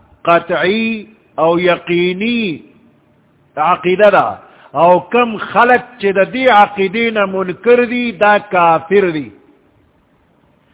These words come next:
کم خلق چې وایي چې عیسی علیہ السلام وفات شوی دی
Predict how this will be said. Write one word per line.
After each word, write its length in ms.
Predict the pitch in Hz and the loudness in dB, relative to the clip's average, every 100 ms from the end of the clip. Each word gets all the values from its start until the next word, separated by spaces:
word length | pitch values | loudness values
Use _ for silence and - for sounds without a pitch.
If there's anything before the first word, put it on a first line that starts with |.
| _ _ - | _ _ -6
کم 200 | 196 220 | -4 -2
خلق 380 | - 226 226 226 | 0 2 2 0
چې 60 | |
وایي 200 | 208 226 | 0 0
چې 100 | - | 0
عیسی 400 | 208 202 196 214 | -2 -2 2 2
علیہ 120 | 214 196 | 4 4
السلام 480 | 170 185 202 190 | 2 2 2 2
وفات 360 | 185 170 175 160 - | 0 0 2 0 0
شوی 320 | 208 196 170 | -2 -2 -2
دی 140 | 139 | -6